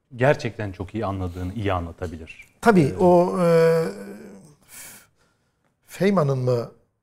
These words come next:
Speaker 2: zan-, ya da Einstein'mış tam hatırlamıyorum ama şu, bir konuyu iyi anladıysanız diyor, onu ilkokul çocuğuna da anlatırsınız,
Speaker 1: Hmm.
Speaker 2: bir profesöre anlatırsınız da anlamanın ölçütü budur. Feynman'ındır zannediyorum.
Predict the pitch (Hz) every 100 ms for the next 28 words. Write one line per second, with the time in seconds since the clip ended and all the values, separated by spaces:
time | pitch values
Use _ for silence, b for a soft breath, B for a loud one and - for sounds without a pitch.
0 | _ 135 185 175 202 151 139 131 143 165
1 | - 156 127 - - 160 143 147 170 196
2 | 170 123 110 - - _ _ - 208 -
3 | 170 160 156 160 165 151 139 226 214 180
4 | 120 117 143 - _ _ _ _ _ _
5 | _ - 170 170 196 - 196 175 160 160
6 | 156 151 185 151 123 113 123 - 214 247
7 | - _ _ 101 92 76 170 185 - 160
8 | 165 151 202 147 120 123 139 123 131 131
9 | 143 147 151 139 - 160 139 120 - 185
10 | 131 123 117 110 117 117 113 151 247